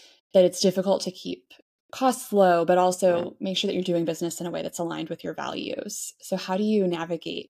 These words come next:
Speaker 1: that process of, like, "Well, I have to keep my products affordable or no one will buy them,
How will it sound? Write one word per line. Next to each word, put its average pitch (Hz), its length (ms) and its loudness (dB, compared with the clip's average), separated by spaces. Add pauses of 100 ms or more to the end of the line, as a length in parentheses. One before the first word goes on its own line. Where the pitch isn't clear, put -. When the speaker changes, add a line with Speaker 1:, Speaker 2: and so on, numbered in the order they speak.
(140)
Speaker 1:
that 175 240 -12
process 180 540 -6
of, 170 160 -4
like, - 240 -6
"Well, - 120 -2
I 185 40 0
have 175 180 -4
to - 100 -18
keep - 160 -8
my 208 100 -2
products 185 500 -2
affordable 233 380 6
or 190 120 8
no 190 100 2
one 185 120 2
will 180 80 2
buy 185 220 4
them, 170 380 -2